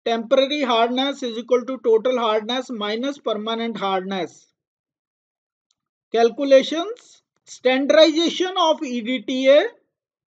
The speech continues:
V one M L of E D T A is equal to fifty M L of standard hard water is equal to fifty milligram of calcium carbonate. One M L of E D T A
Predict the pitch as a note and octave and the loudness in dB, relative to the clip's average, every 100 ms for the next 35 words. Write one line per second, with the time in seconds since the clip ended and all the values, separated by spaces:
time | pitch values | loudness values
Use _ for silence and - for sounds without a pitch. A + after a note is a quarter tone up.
0 | _ _ _ _ _ _ _ G3+ G3+ B3+ | _ _ _ _ _ _ _ -16 -6 0
1 | D#4 F4 G4 A#4 A#4+ B3+ D4+ D#4 F#4 E4+ | 0 2 0 -4 -4 -4 0 2 6 4
2 | C4+ C#4 A#3+ C#4+ A3+ D4+ F4 F#4+ D#4 C4+ | 4 -2 -2 -4 -2 -2 0 0 0 -4
3 | C#4+ D4 D4 D#4+ B3 A#3+ G#3 - E4 D#4 | 0 0 2 -4 -4 -8 -6 -2 0 0
4 | C4+ C4+ C#4+ E4 E4 - C4+ B3+ C4 C#4 | 0 -2 0 0 -2 -4 -2 0 0 4
5 | D4 D4 G3 G#3 A#3+ B3+ B3 A#3 A3+ B3 | 4 4 0 2 4 4 4 4 2 0
6 | F#3 - _ _ _ _ _ _ _ _ | -2 -6 _ _ _ _ _ _ _ _
7 | _ _ - C4 B3 C#4+ D4+ D4+ D4 D#4+ | _ _ -6 -4 -2 2 6 6 4 -2
8 | E4+ F#4+ - _ _ C#4 - _ F4+ F#4 | -2 -4 -10 _ _ -6 -6 _ 2 2
9 | F4 B3 C4 D#4 E4+ D#4+ D#4 E4 D#4 C4 | 2 0 0 0 0 0 0 0 0 2
10 | D4+ - A#3+ A#3+ B3 D4 D#4+ - A3+ A3+ | 2 2 2 2 0 -4 -4 -2 0 2
11 | G#3 B3+ B3+ B3+ F#3 - _ _ _ _ | 4 4 4 2 2 -4 _ _ _ _
12 | _ _ _ _ _ _ E3+ F3+ C4 G4 | _ _ _ _ _ _ -12 0 0 2
13 | G4+ F4 F4 F4+ A4+ C#4 C4+ G#3+ C4 G#3+ | -2 0 4 6 4 2 0 0 -4 -2
14 | C4 B3 C#4+ E4 | -6 -4 -2 -2